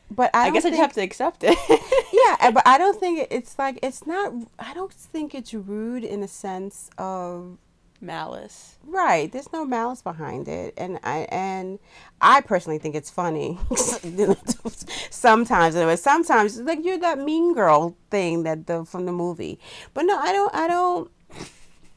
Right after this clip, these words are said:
Speaker 1: I don't, yes, there's a mastery of it.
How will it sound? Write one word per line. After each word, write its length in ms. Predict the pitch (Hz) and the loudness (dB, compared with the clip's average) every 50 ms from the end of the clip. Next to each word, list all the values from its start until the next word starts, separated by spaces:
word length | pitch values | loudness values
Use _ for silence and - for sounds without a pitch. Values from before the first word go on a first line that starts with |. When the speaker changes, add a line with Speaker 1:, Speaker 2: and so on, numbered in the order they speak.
| - - _ - | -20 -10 _ -2
Speaker 1:
I 120 | 226 269 | 0 0
don't, 440 | 302 320 339 330 330 330 339 - - _ _ _ _ _ _ _ _ - - - - - _ _ _ _ _ _ _ _ _ _ _ _ _ _ _ _ - - - | 0 -2 -4 -2 -2 -4 -4 -6 -8 _ _ _ _ _ _ _ _ -20 -20 -20 -20 -20 _ _ _ _ _ _ _ _ _ _ _ _ _ _ _ _ -18 -16 -14
yes, 500 | 185 170 170 143 - - - - - - - | -10 -8 -6 -6 -8 -8 -12 -16 -18 -14 -12
there's 180 | 185 175 170 | -12 -10 -8
a 60 | 190 | -6
mastery 580 | 190 180 165 156 160 160 - - 156 139 143 - - | -6 -6 -6 -6 -8 -10 -12 -14 -14 -12 -12 -10 -10
of 200 | - 131 - - | -10 -10 -10 -10
it. 240 | 85 76 73 - | -10 -10 -12 -14